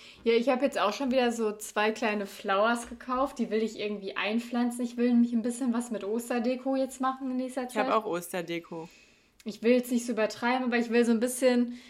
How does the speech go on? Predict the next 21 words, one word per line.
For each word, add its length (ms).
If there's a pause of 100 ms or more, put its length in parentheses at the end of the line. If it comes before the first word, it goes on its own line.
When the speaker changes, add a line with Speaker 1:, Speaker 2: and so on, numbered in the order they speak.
(100)
Speaker 1:
irgendwie 380
will 100
ich 80
ein 100
bisschen 300
Blumen 300
einpflanzen 720
und 180
dann 200
so 280
vielleicht 340
ein, 220
das 140
ein 200
oder 160
andere 280
Ei 160
dazwischen 480
verstecken. 580
Mal 140
gucken. 380